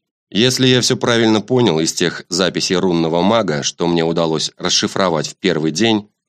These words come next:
то доставшийся мне в наследство от него артефакт —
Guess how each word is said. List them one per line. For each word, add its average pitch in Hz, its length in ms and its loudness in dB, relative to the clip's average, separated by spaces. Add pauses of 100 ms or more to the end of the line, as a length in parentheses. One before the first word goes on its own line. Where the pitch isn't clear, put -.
(180)
то 143 100 -2
доставшийся 131 640 0
мне 113 180 2
в 90 80 0
наследство 90 640 0
от 82 120 -4
него 90 220 2
артефакт — 104 640 -4